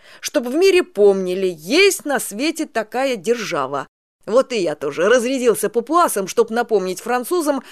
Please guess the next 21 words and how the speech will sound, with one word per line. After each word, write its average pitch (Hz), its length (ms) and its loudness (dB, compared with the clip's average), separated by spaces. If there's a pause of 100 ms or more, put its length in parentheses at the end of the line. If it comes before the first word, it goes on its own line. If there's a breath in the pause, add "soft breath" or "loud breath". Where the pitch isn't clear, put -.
(240 loud breath)
была 294 400 4
на 208 120 -2
свете 285 440 0
великая 208 640 0
держава 233 480 2
серпа 208 400 -2
и 202 60 -6
молота. 160 560 -2 (380)
Он 240 180 -4
постукал 214 500 -4
себя 208 260 -2
по 208 120 -10
кокарде. 160 680 -8 (420)
«Была 220 680 4 (160)
и 196 100 -6
снова 285 380 2
будет 214 520 -2 (460 soft breath)
когда-нибудь. 190 760 -2 (340)
Я-то - 360 -6
не 320 100 -6
доживу, 302 600 -4